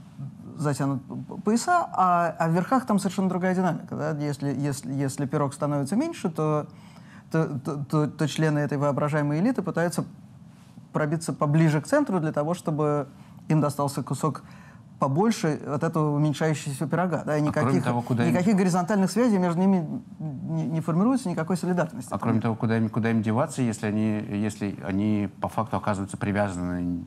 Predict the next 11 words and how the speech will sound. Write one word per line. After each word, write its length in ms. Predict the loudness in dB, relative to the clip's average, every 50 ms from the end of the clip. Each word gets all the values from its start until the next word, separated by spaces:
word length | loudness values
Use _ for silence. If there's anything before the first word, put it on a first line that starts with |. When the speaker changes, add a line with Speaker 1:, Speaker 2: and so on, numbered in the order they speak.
| -8 -8
Speaker 2:
э, 340 | -6 -4 -2 -2 -2 -4 -4
к 40 | -4 -2
Путину, 320 | -2 0 0 0 -2 -2
собственно, 320 | -2 -4 -4 -4 -2 -4 -2
теми 180 | -2 -2 -2
же 80 | -2 -4
самыми 240 | -4 -4 -2 -2 -4
санкциями? 440 | -4 -6 -8 -8 -8 -14 -18 -18 -2 2
Speaker 1:
Ну, 220 | 4 6 6 6 6
именно, 460 | 6 6 6 6 6 6 4 2 2
да. 240 | 2 0 0 -2